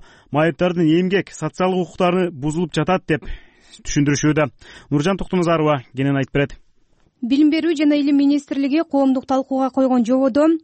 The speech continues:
Speaker 2: педагогикалык ишмердүүлүк менен алектенүүдөгү талаптар камтылып,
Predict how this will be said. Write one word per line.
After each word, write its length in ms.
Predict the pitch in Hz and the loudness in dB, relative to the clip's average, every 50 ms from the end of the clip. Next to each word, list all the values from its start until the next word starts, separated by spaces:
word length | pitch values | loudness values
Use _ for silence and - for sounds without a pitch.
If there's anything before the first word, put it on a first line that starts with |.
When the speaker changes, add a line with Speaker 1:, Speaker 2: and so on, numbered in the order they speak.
| _ _ _ _ - | _ _ _ _ -4
Speaker 2:
педагогикалык 840 | - 269 240 277 240 254 294 294 262 294 285 285 269 277 277 277 285 | -2 0 0 0 0 0 0 0 0 0 0 0 0 0 0 -2 -4
ишмердүүлүк 640 | 247 - 277 269 269 262 220 262 262 269 262 254 - | -4 0 0 0 0 0 0 -2 -2 -2 -2 0 0
менен 240 | 262 254 254 247 | 0 2 2 0
алектенүүдөгү 720 | 247 247 254 254 254 - 269 254 254 262 226 262 254 277 285 | 0 -2 -2 -2 -2 0 2 2 2 2 2 0 0 0 0
талаптар 400 | - 247 240 240 - - 233 233 | 0 0 -2 -2 -2 -2 -4 -2
камтылып, 480 | - 247 247 233 - 277 302 311 - | 0 0 0 0 2 2 0 0 0